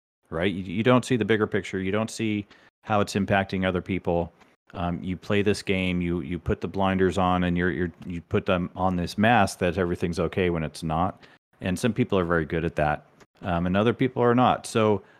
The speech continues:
I like how, um, Caitlin was saying is that she looks for these little clues. Um, it's kinda like the treasure map of, you know, this is ha-, this is a serious mental health issue. And so, you know, is it, is it eating?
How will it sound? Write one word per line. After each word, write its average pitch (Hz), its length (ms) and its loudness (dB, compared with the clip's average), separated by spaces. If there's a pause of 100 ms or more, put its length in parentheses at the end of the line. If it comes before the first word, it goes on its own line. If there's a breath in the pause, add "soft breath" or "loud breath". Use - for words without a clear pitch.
I - 80 -2
like 117 300 2
how, 101 340 2 (160)
um, 95 260 -2
Caitlin 131 440 0
was 87 100 -6
saying 90 280 -4
is 85 120 -6
that 90 220 0
she 95 160 -6
looks 98 200 -2
for 87 440 0 (480 soft breath)
these 90 200 -6
little 95 140 0
clues. 147 720 0 (400)
Um, 90 340 -2
it's 87 160 -6
kinda 80 180 -6
like 82 180 -4
the 87 100 -4
treasure 117 380 2
map 90 360 2
of, 87 400 -2
you 95 100 -8
know, 82 220 -4
this 113 220 -2
is 98 160 -2
ha-, 78 240 -4
this 104 200 -2
is 87 140 -6
a 82 380 -2
serious 90 440 -2
mental 95 240 0
health 135 240 2
issue. 82 360 -2 (400 soft breath)
And 87 200 -8
so, 90 360 -2
you 90 160 -6
know, 82 180 -4
is 82 140 -4
it, 82 160 -2 (160)
is 85 180 -8
it 80 240 -4
eating? 101 560 0